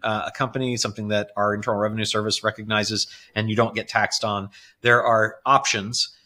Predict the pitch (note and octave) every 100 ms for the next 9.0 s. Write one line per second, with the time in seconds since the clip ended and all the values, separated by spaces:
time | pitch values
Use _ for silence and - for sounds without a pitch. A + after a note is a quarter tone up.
0 | _ _ A2+ A2+ A2 A2 A#2 A2+ A2 A2+
1 | - A2+ - - A2+ G2 - A2+ - G2+
2 | F#2+ G2 - A2 G#2 G2+ - C#3 B2 A#2+
3 | A2+ A2+ B2 D#3 D3+ B2 G#2 - - D3
4 | C3 - - - - _ _ _ _ -
5 | B2 A2 - - C#3 C3 A2 G#2+ G#2 -
6 | B2+ A#2 G2+ G#2+ - F3 B3 D#3 A#2+ G#2
7 | G2+ A2 D3+ D#3 C3 A2 C3 B2 A2 C3
8 | B2+ B2 G#2+ G#2+ A2+ A#2 - B2+ A2+